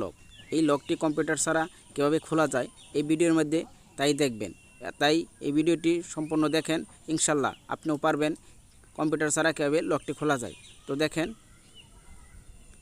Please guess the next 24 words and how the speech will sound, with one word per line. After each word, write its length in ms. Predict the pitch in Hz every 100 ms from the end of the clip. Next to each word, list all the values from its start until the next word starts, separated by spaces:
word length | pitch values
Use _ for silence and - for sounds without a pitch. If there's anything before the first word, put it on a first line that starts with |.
| - - - - - - - - 143
নেক্সটে 280 | 151 - 175 127 -
ক্লিক 180 | 156 156
করার 160 | 165 160
সাথে 160 | 160 165
সাথে 140 | 156 156
দেখেন, 200 | 151 127 95
এখানে 200 | - 151 151
দেখাচ্ছে 320 | 156 156 - 185 277 - - - - - - - 143
রেড 120 | 143 -
সিগন্যাল 260 | 156 156 151
দিছে, 160 | 147 170
তাতে 160 | 156 151
বোঝা 160 | 156 156
যাচ্ছে 200 | 156 - 147
যে 60 | 156
আসলে 220 | - 151 151 - - - -
সেটটির 360 | 156 - 156 - - - - - - - - - - -
লক 140 | 139 147 135
রয়েছে। 280 | 127 113 104 - -
তখন 180 | 127 151 151
আমরা 140 | 151 143
কি 80 | 151
করব? 180 | 160 160 208 247 - - - - - - - - - - - - - - - - - - - - - - - - - - - - - - - 135
ধৈর্য 180 | 139